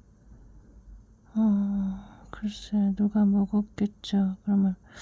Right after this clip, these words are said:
"이것은 무엇이냐?" "쓰레기입니다." 그랬습니다. 그래, 나는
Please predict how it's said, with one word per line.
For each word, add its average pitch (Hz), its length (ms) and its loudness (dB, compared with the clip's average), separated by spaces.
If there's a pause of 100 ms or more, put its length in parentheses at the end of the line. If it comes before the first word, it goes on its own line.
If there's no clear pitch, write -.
(540)
"이것은 208 580 4
무엇이냐?" 185 920 2 (1500)
"쓰레기입니다." 214 1120 2
그랬습니다. 185 800 -2 (2500)
그래, 208 200 6
나는 190 420 8